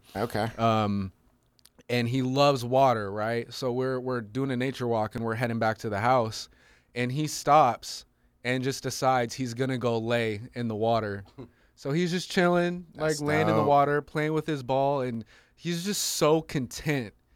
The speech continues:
Speaker 1: You're like, "I need
Speaker 2: Lay-
Speaker 1: that in my life right there,
Speaker 2: Yeah,
Speaker 1: right
Speaker 2: no,
Speaker 1: now.
Speaker 2: for real.
Speaker 1: I
Speaker 2: Like,
Speaker 1: need
Speaker 2: I
Speaker 1: that simplicity
Speaker 2: admire him so much. Billy
Speaker 1: over
Speaker 2: Jean.
Speaker 1: complicated things."
Speaker 2: His name's Billy Jean, and that boy,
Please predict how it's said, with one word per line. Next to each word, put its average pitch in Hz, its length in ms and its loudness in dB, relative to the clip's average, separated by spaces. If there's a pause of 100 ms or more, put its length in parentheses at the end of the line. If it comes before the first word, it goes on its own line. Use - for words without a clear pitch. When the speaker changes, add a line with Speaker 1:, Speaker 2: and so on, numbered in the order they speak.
(160)
Speaker 1:
You're 107 120 -6
like, 113 80 -6
"I 135 120 6
need 156 200 6
Speaker 2:
Lay- 147 80 2
Speaker 1:
that 135 180 10
in 131 80 2
my 113 160 4
life 104 320 0
right 101 180 -4
there, 151 160 -2
Speaker 2:
Yeah, 240 360 8
Speaker 1:
right 185 100 8
Speaker 2:
no, 226 160 6
Speaker 1:
now. 220 60 6
Speaker 2:
for 175 180 -2
real. 208 240 6
Speaker 1:
I 165 60 6
Speaker 2:
Like, 147 80 4
Speaker 1:
need 131 60 0
Speaker 2:
I 170 180 6
Speaker 1:
that 170 80 6
simplicity 151 540 8
Speaker 2:
admire 170 160 4 (120)
him 135 140 -2
so 160 360 2
much. 143 540 0
Billy 156 240 2
Speaker 1:
over 131 80 -2
Speaker 2:
Jean. - 60 -6
Speaker 1:
complicated 123 640 0
things." 117 480 -4
Speaker 2:
His 143 120 -4
name's 143 220 -2
Billy 139 240 2
Jean, 135 640 -4
and 113 380 -4
that 127 240 0
boy, 135 400 0